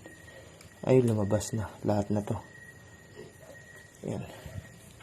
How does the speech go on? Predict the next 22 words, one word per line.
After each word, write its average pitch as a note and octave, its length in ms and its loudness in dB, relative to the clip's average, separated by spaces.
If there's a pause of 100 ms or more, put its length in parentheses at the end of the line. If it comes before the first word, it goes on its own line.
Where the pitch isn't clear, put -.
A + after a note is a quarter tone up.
(960)
Yan. A#2 160 0 (1600)
Lumabas A#2 400 -4
na A#2 80 2
lahat A#2 240 0
ng A2 160 0
inunan A#2+ 400 0
niya. B2 160 0 (1120)
Yan. A2 100 -8 (220)
Hindi D#2+ 160 -2
natin G#2+ 240 2
binibidyohan G#2 640 2
kasi G2 560 4 (1040)
baka - 160 -6
madiri G2+ 480 4
kayo. G#2 320 2 (960)
<laughs> - 1040 -10
Update A2+ 400 2
ito A#2 80 0
sa A#2+ 400 2
alaga A2+ 240 4
natin A2+ 320 4
baboy. A2+ 480 4